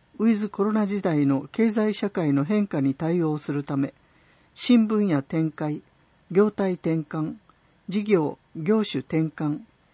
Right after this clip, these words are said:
事業再編など、思い切った事業再構築に意欲のある中小企業などのチャレンジ支援をしています。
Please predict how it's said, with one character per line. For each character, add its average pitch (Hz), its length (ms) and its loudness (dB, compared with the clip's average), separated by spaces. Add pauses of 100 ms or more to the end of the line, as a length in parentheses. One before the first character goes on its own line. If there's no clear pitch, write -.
(220)
事 208 160 0
業 185 240 2
再 180 260 -2
編 160 300 -2
な 143 100 0
ど、 - 160 -8 (440)
思 208 240 4
い 233 40 2
切 - 160 -8
っ - 40 -20
た 147 280 -6
事 180 180 -4
業 196 200 2
再 202 300 -2
構 202 220 -2
築 - 280 -6
に 143 220 2
意 202 40 0
欲 214 240 0
の 147 160 2
あ 139 40 0
る 139 160 -2
中 202 220 -4
小 190 260 0
企 180 240 -4
業 151 180 2
な 143 140 0
ど 139 120 -4
の 139 200 -4 (100)
チ - 120 -4
ャ - 20 2
レ 214 140 2
ン 202 100 2
ジ 196 100 -4
支 190 220 0
援 139 240 2
を 127 80 -4
し - 140 -8
て 151 120 0
い 139 100 2
ま 131 160 -2
す。 - 280 -16